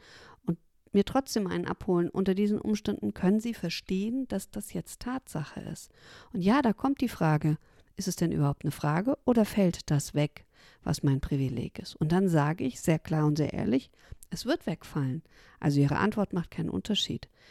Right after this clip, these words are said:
Aber ich würde gerne, dass Sie verstehen, warum es wegfällt. Weil ich glaube, dass alles, was sich daran anschließt,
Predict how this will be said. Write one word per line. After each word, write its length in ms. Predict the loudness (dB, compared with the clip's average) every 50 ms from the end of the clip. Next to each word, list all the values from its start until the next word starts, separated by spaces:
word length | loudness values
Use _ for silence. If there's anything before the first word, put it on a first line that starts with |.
| -20 -20 -14 -6
Aber 100 | -4 -4
ich 140 | -2 0 4
würde 200 | 6 6 6 6
gerne, 300 | 4 4 0 0 2 0
dass 140 | 0 -2 -4
Sie 100 | -4 -4
verstehen, 600 | -2 -2 -2 -2 0 0 2 2 2 0 -2 -4 _ _ _ _ _ _ _ _ _ -14
warum 580 | -10 -8 -8 -6 -4 0 2 2 2 2 0 -4 _
es 220 | -12 -14 -12 -8
wegfällt. 640 | -8 -8 -8 -8 -16 -18 -10 -8 -8 -8 -8 -14 -20 _ _ _ _ _ _ -20 -20 -20 -20 _ -6
Weil 140 | -4 -4 -4
ich 120 | -4 -2
glaube, 380 | 0 2 4 4 4 2 0 -2
dass 180 | -2 -4 -6 -8 _ -4
alles, 300 | -2 -2 -2 -4 -2 -4
was 140 | -4 -4
sich 140 | -4 -8 -6
daran 300 | -4 -4 -2 -2 -4 -4
anschließt, 420 | -4 -6 -6 -6 -10 -14 -16 -16